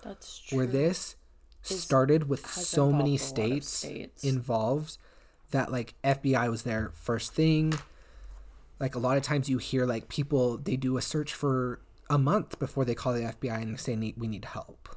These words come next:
Speaker 1: Yeah.
Speaker 2: And so then on top of that, and then on top of that, I think, like,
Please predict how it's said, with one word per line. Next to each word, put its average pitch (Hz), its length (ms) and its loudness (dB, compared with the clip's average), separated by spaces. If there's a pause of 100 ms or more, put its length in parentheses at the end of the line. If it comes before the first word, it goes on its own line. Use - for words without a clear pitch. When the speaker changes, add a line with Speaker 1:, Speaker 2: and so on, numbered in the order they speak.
(280)
Speaker 1:
Yeah. 90 220 -10
Speaker 2:
And 120 220 -4
so - 100 -6
then 110 140 -6
on 107 100 -6
top 170 340 0
of 160 60 0
that, 156 320 -2
and 143 120 0
then 123 80 0
on 123 120 -4
top 139 300 -4
of 135 80 -10
that, 131 160 -2
I 117 100 -8
think, 113 300 -12
like, - 240 -12